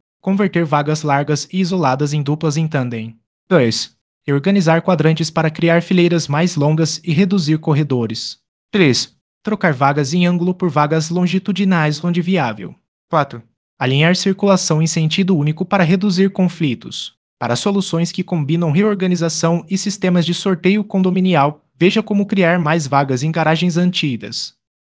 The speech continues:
Avaliação estrutural e limites em garagens de edifícios antigos. Antes de mexer no piso ou abrir vãos, consulte um engenheiro. Edifícios antigos têm limites de carga,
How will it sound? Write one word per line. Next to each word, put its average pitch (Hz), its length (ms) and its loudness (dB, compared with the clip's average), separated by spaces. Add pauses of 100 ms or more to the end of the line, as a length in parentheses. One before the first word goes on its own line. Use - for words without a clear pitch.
Avaliação 175 540 0
estrutural 165 760 -2
e 175 80 -6
limites 175 400 -4
em 175 140 -4
garagens 180 460 0
de 151 120 -6
edifícios 170 540 -6
antigos. 170 520 -4
Antes 180 280 -2
de 175 100 -4
mexer 190 340 0
no 180 120 -2
piso 170 440 -4
ou 175 140 -4
abrir 175 220 -2
vãos, 165 480 -4 (120)
consulte 175 480 -6
um 196 120 0
engenheiro. 175 580 -2 (320)
Edifícios 165 520 -2
antigos 170 420 0
têm 180 160 0
limites 180 340 0
de 156 120 -2
carga, 139 520 -2